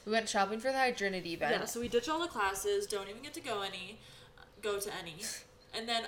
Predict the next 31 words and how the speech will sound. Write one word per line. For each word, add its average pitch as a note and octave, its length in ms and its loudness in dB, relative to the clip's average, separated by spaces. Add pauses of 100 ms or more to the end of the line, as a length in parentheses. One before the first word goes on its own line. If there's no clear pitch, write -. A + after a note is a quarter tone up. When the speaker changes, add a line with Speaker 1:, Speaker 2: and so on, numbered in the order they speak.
(140)
Speaker 2:
oh, D4+ 440 4
we B3 140 -4
also B3+ 420 2
find G3+ 360 -2
out F3+ 380 0
that A3 100 -6
there's A3 260 0
some A3 240 -6
third-party A3 640 -2
website G3 600 -4
that F3 100 -10
people G#3 220 -10
have G#3+ 120 -8
been G3+ 120 -8
signing G3+ 420 -4
up F#3 260 -8 (240)
for A3 120 -4
classes F3+ 480 -8
for. F3 340 -6 (580)
And G3+ 300 -2 (200)
I F#3+ 180 0
signed A3+ 380 -4
up G3 220 -2
for F#3+ 640 -4 (380)
the G3+ 80 -10
Dallas G3 300 0
Estheticians A#3+ 600 -8
class, G3+ 480 -2 (300)
and G#3+ 280 -4
it G3 120 -6
did G3+ 140 -2